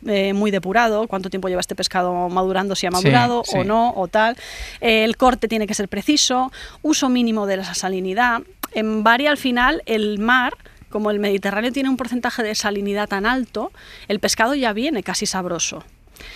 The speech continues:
Speaker 1: Eh, usamos pescados más pequeños en el Mediterráneo, los cortes son distintos, las formas son distintas. En Japón es un mar completamente diferente.
Speaker 2: Mm.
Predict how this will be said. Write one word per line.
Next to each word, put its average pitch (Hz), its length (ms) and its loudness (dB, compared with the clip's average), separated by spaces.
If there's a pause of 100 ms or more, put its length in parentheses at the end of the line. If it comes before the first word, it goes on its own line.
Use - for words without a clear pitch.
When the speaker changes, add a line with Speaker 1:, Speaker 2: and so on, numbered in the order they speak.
(260)
Speaker 1:
Eh, 208 340 0
usamos 240 340 2
pescados 269 360 0
más 277 120 0
pequeños 214 460 -2
en 190 100 -2
el 180 60 -4
Mediterráneo, 190 580 0
los 185 160 -4
cortes 220 300 -2
son 269 140 0
distintos, 208 480 0
las 185 120 -6
formas 214 280 -2
son 240 120 0
distintas. 202 540 -2
En 190 80 -4
Japón 208 520 0
es 214 260 -2
un 220 180 -2
mar 220 140 0
completamente 214 500 -2
diferente. 185 640 -4
Speaker 2:
Mm. 127 120 2